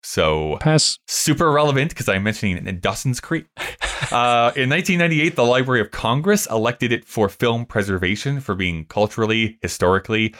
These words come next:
Speaker 1: or aesthetically significant. Um, and then last updated in two thousand seven, the American Film Institute's one hundred Best American Films placed The Last Picture Show in the ninety-fifth position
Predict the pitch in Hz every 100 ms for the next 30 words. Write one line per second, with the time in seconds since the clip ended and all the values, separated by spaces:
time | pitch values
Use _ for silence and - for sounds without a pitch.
0 | - 85 80 78 - 98 98 - 90 85
1 | 87 85 85 - 170 - - _ _ -
2 | - - - 92 101 104 104 104 110 113
3 | 117 110 - _ _ _ - 123 135 160
4 | - 131 147 139 117 101 131 131 98 90
5 | - 165 117 78 80 135 - _ _ -
6 | 104 120 123 107 98 - 175 147 123 113
7 | 110 104 90 120 143 147 135 - 110 -
8 | 87 98 123 127 - 92 87 87 - 95
9 | 92 - 87 87 - - 87 - 82 80
10 | 90 85 82 92 127 131 123 - 101 95
11 | - - 92 80 82 - - 76